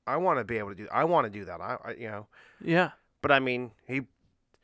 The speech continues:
Speaker 1: the way Korn tunes their guitars, too, it's like, those strings are barely on.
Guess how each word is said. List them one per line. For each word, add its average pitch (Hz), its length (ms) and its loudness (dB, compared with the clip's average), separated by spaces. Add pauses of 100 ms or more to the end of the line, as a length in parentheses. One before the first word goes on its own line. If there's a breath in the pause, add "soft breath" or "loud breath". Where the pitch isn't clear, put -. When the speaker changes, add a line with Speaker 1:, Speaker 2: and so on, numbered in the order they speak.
(200 soft breath)
Speaker 1:
the 147 80 -2
way 170 160 6
Korn 170 300 4
tunes 135 260 -2
their 120 80 0
guitars, 107 440 -2
too, 101 180 -4
it's 101 140 -10
like, 110 280 -4 (180)
those 139 180 -2
strings 151 360 -2
are 131 80 -2
barely 120 420 2
on. 117 300 0